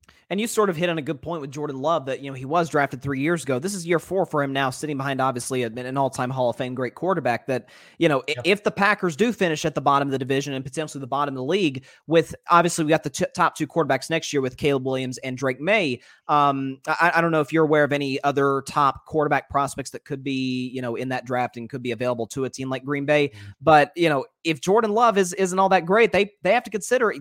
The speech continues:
Speaker 1: this being year four, making a real decision on him in terms of whether or not they want him to be the quarterback of the future or not. So, but I'm with you. I do
Speaker 2: Mm-hmm.
Speaker 1: think it's gonna be a, a, a down year for Green Bay. Now, couple questions for you to really sink your teeth into because you are our draft nut here at the network.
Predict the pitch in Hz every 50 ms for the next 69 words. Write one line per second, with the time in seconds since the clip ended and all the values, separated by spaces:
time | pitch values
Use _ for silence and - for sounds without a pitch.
0 | 135 135 196 214 208 - - 220 226 214 208 220 214 202 - 208 226 254 233 185
1 | 175 196 196 202 196 185 170 147 156 190 208 185 170 170 - 208 226 220 196 175
2 | 160 147 143 156 151 131 - 151 160 160 143 135 139 156 156 170 170 165 147 151
3 | 170 - 139 147 156 156 156 165 127 139 151 160 165 170 165 _ - _ _ -
4 | - 139 151 147 - - 165 170 165 170 156 - 165 - - 180 165 - 170 170
5 | 185 185 151 - - - 143 135 127 123 - - - - 160 190 208 196 180 165
6 | 139 131 135 139 151 151 147 135 139 131 131 - - 131 120 117 110 104 90 -
7 | 113 110 104 107 90 101 110 - 104 113 113 127 123 120 117 110 107 - 120 107
8 | 117 113 107 98 101 92 73 69 _ _ _ _ - 156 226 233 185 139 101 -
9 | - _ _ _ _ _ - - 240 262 262 220 - 226 233 214 208 - 190 -
10 | - 190 185 175 175 185 180 151 - - - 202 202 - 185 170 - - 156 147
11 | - 143 135 131 - 143 143 139 143 - 151 143 131 139 156 151 151 143 139 139
12 | 143 - 139 147 147 139 - 147 147 143 143 - 135 135 139 135 - 113 123 131
13 | 135 143 143 - 160 143 135 123 - 110 113 120 131